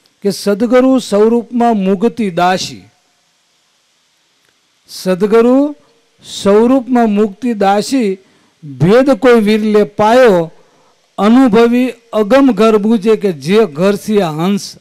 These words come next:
આયો. પોતે ક્યાંથી આયો? આ ભક્તિનો પાયો માંડ્યો. હવે આમાં કોઈ દેવી દેવતા આયા? આમાં કોઈ નદીઓ આવી? આમાં પવન, પાણી, પૃથ્વી, આકાશ કાંઈ આવ્યું?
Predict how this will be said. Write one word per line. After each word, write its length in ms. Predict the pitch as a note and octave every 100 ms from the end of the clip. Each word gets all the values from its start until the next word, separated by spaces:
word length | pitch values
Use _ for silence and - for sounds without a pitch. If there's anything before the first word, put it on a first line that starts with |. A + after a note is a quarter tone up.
| -
આયો. 360 | F3+ F3+ B2 G2 _ _ _ _ _ _ _ _ _
પોતે 340 | G3 A3+ B3 A#3
ક્યાંથી 420 | B3 C#4 B3+ A#3+
આયો? 400 | F3+ F#3 G3+ G3+ _ _ _ _ _ _ _ _ _ _ _ _
આ 60 | F#3+
ભક્તિનો 500 | E3 G#3 E3 G#3 F3
પાયો 340 | D3+ D#3+ B2+
માંડ્યો. 420 | B2+ A#2+ A2 G#2+ A2+ _ _ _ _ _ _ _ _ _ _
હવે 120 | D#3+ F#3
આમાં 240 | G#3+ A3+
કોઈ 240 | F3+ A3+
દેવી 380 | A3 G#3+ G#3+ A3+
દેવતા 440 | G3+ G#3 G#3+ A#3 G3+
આયા? 320 | G3 G#3 C4 _ _ _ _ _ _ _ _ _ _
આમાં 240 | F#3 G#3
કોઈ 180 | F#3+ G#3+
નદીઓ 480 | G3 F#3 F3+ G#3 G#3
આવી? 380 | F#3+ F#3+ A3+ B3 _ _ _ _ _ _ _
આમાં 320 | G3 G#3 G3+
પવન, 320 | G3+ G#3 G#3+
પાણી, 340 | F#3+ G3+ G3+ G#3+
પૃથ્વી, 420 | E3 G3 F#3+ G3+
આકાશ 400 | F#3 D#3+ G#3 F3+
કાંઈ 220 | G3 F#3+
આવ્યું? 360 | F3+ F3 G3